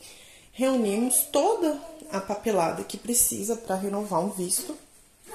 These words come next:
E a gente foi lá renovar. Quando a gente chegou pra, no dia do rendezvous pra, né, pedir o vi-, o titre de séjour, a moça pediu todos os documentos que a gente tinha. E daí, ela virou assim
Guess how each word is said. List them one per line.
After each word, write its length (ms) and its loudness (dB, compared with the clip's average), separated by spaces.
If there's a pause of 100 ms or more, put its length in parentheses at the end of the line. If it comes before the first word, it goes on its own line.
(220)
E 120 2
a 80 4
gente 300 -2
foi 340 0
lá 180 0
renovar. 520 -4 (1000)
Quando 180 6
a 60 6
gente 220 2
chegou 600 4 (260)
pra, 240 0
no 140 -2
dia 260 -2
do 100 -6
rendezvous 520 0
pra, 160 -2 (320)
né, 340 -2 (140)
pedir 220 -2
o 120 4
vi-, 280 -4
o 380 0
titre 240 -2
de 80 -6
séjour, 480 -2 (520)
a 80 0
moça 320 2
pediu 320 -6
todos 380 -4
os 120 -6
documentos 560 -6
que 100 -4
a 40 0
gente 280 -8
tinha. 440 -2
E 100 -6
daí, 280 -4
ela 180 -2
virou 360 -4
assim 400 -2